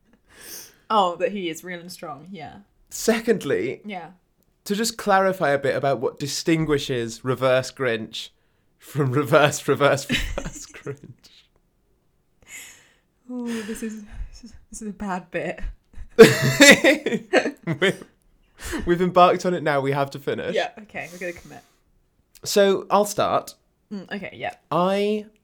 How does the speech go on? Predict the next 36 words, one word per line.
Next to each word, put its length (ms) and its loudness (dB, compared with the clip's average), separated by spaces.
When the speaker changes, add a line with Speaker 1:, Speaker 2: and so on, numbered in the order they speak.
Speaker 2:
identify 800 -2
very 260 -2
strongly 880 -4
with 180 -6
Speaker 1:
Mm. 60 -6
Speaker 2:
Reverse 400 0
Grinch. 600 -10
Speaker 1:
But 140 -2
not 160 -4
with 120 -4
Santa. 520 -12
Speaker 2:
But 120 -10
not 200 -8
with 120 -14
Santa. 560 -16
Speaker 1:
Yeah. 320 -20
When 160 -8
you 100 -6
picture 440 -4
Reverse 380 -8
Grinch 360 -4
in 60 -18
your 120 -12
head, 360 -10
what 180 -8
do 60 -10
they 100 -4
look 200 2
like? 380 -12
Speaker 2:
So 180 -4
this 180 4
has 120 2
been 180 4
challenging 600 2
me. 280 -4
Speaker 1:
Mm. 420 -10